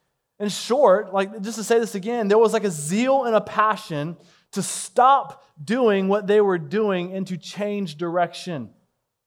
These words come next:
That's what godly grief or godly sorrow produces. It's not just being sorry or being sad about what you've done,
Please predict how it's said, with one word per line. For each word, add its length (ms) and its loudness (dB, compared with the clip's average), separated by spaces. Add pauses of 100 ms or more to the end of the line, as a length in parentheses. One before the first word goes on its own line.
(120)
That's 240 0
what 280 0
godly 400 2
grief 420 -2
or 100 -6
godly 440 0
sorrow 580 2
produces. 800 -10 (560)
It's 180 -8
not 180 0
just 180 -4
being 220 0
sorry 560 0 (340)
or 80 -2
being 260 0
sad 520 4
about 240 4
what 200 -4
you've 220 -12
done, 340 -4